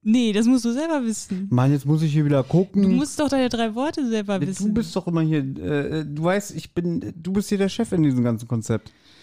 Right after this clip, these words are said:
Speaker 2: Ja? <laughs> Ich guck nach, erzähl weiter.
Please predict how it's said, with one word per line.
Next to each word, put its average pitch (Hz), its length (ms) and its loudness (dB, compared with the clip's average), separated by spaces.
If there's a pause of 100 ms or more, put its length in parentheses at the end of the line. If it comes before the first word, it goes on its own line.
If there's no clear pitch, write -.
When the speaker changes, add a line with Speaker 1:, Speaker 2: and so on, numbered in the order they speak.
(160)
Speaker 2:
Ja? 156 200 0 (520)
<laughs> - 540 -4
Ich - 200 -12
guck 131 200 -4
nach, 120 260 -2 (280)
erzähl 131 260 -2
weiter. 120 200 0